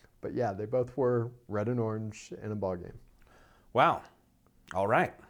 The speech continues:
Speaker 1: Okay. Do we have a plan for next week?
Speaker 2: Um, uh,
Speaker 1: No.
Speaker 2: what, what are you passionate about?
Speaker 1: What am I passionate about?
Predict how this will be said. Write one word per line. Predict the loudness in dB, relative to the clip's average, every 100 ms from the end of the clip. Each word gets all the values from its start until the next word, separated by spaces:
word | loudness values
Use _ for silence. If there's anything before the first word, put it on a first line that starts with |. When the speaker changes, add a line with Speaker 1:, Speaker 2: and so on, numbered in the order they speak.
| _ -20 _
Speaker 1:
Okay. | 8 8 6 0 -18 _ _ -20 _ _ 4
Do |
we | 6
have | 6
a |
plan | 2 -2 0
for | -2
next | -4 -4 -4
week? | -6 -6
Speaker 2:
Um, | -8 -6 -8 -8 -10 -12 -10
uh, | -10 -12 -16 _ _ -10
Speaker 1:
No. | -4 -2 -4 -6
Speaker 2:
what, | 0 2 2 -4 _ -14
what | -6 2 2 4
are | 2 2
you | 0 -4
passionate | -4 -6 -6 -8 -8
about? | -12 -14 -18 -20 -6
Speaker 1:
What | -2
am | 0
I | 0
passionate | -2 0 0 0 -2 2
about? | 4 4 0